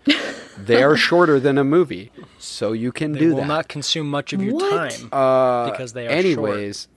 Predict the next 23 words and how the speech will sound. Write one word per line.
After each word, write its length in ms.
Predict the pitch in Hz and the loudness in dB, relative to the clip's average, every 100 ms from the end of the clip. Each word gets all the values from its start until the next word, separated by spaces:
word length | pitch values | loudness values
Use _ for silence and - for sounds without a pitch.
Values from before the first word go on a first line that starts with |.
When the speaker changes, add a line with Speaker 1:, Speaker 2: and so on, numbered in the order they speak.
| _ _ | _ _
Speaker 3:
short. 100 | - | -12
The 120 | 139 156 | -6 -4
scores. 600 | - - 254 175 127 320 | -2 2 4 4 -2 -8
Speaker 1:
Anywho's. 920 | 320 302 - 226 208 208 214 214 113 | -6 -6 -6 -6 -4 -4 -4 -6 -4
Speaker 2:
do 80 | 143 | 0
you 40 | |
guys 200 | 156 160 | 2 2
have 160 | 175 160 | 2 0
any 200 | 160 151 | 0 2
other, 400 | 147 147 147 - | 2 2 0 -2
uh, 120 | 147 135 | -6 -4
oh, 180 | 160 143 | 0 0
yeah, 160 | 107 117 | 0 -2
Speaker 1:
The 60 | |
Speaker 2:
let's 120 | 277 - | -2 -2
hear 100 | 320 | -4
it. 40 | |
Speaker 1:
scores. 380 | 392 294 226 - | -4 -6 -10 -14
Speaker 3:
The 180 | 135 139 | -8 -4
scores. 720 | 139 - 180 175 107 - - _ _ _ _ _ _ | -4 0 0 0 -6 -14 -14 _ _ _ _ _ _
Speaker 2:
Which 220 | 117 139 | -4 -2
one 200 | 196 208 | 0 0
won? 320 | 175 220 240 | 0 -4 -6